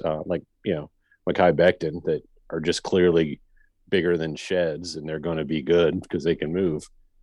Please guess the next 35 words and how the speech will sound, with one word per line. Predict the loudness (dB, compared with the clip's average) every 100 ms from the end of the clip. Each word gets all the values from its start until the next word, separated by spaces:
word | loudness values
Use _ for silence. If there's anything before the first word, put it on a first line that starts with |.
| _
Um, | -8 -6 -6 0
but | 2
development | 4 4 4 2
is | -2
a |
big | -4 -6 -4
piece | -6 -6
of | -10
that. | -12 -14 _ _ _ _
And, | -6 -4 -4 -10 _ _ _ _ _ _ -4
you | -2
know, |
honestly, | 2 4 4 4 4 2
and | -2
it's | -2 2
something | 4 4 4
I | 4
wanted | 2 0 -2
to, | -6 -8 -10 -20 -20 -20 _ _ _ _ _ _ _ _ _ _ _
it's | -20 -20 -2
been | 0 4
weighing | 6 6
on | 4
me. | 4
I |
was | 4 4
listening | 2 -2 -4
to | -6
two | -6 -4
J | -2 0 -2
and | -4 -10 -16 _ _ -20 _ -8
his | -6 -6
space | 0 0 0
last | -2 -4 -6
night. | -10 -12